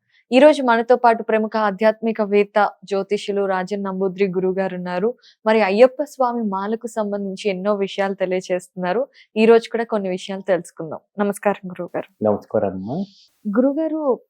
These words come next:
Speaker 1: చాలా మంది స్వాములకి పడి పూజ పెట్టినప్పుడు కావచ్చు, లేదంటే మామూలుగా మనం ప్రతిరోజు చేసిన పూజ తర్వాత ఆహారం కావచ్చు,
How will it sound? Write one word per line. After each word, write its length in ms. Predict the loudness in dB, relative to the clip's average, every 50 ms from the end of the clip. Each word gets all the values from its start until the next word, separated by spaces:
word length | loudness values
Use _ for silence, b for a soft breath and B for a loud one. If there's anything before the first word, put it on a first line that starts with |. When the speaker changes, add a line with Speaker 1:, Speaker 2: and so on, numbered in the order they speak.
| _ _ _ _ -20
Speaker 1:
చాలా 520 | -20 -8 2 2 4 4 6 4 4 2
మంది 680 | 2 0 0 -2 0 0 0 0 0 0 0 -2 -2 -4 -8
స్వాములకి 720 | -12 -2 4 4 6 6 6 4 2 2 0 0 -2 -2
పడి 280 | -2 2 2 4 2 2
పూజ 280 | -2 -4 -6 -6 -6 -4 -2
పెట్టినప్పుడు 540 | -2 -2 -2 -4 -6 -6 -6 -4 -4 -4 -4
కావచ్చు, 520 | -2 -2 -4 -2 -4 -6 -6 -6 -4 -4
లేదంటే 500 | -2 0 -2 0 -2 -2 -4 -4 -4 -4
మామూలుగా 600 | -4 -2 -4 -4 -2 -2 -2 -2 0 0 -2 -2 -2 b b b b b 0
మనం 360 | 0 2 2 0 -2 -2 -6
ప్రతిరోజు 760 | -8 _ 0 0 0 2 0 0 2 2 2 2 0 -2 -6 -4 -2
చేసిన 260 | -4 -4 -4 -6 -8 -8 -6 -4
పూజ 180 | -2 -2 2 0
తర్వాత 420 | 0 0 0 -6 -4 -6 -4 -4
ఆహారం 480 | -4 -4 -4 -2 -2 -2 -2 -2 -2 -4
కావచ్చు, 540 | -6 -8 -8 -8 -10 -14 _ -18 -20 -20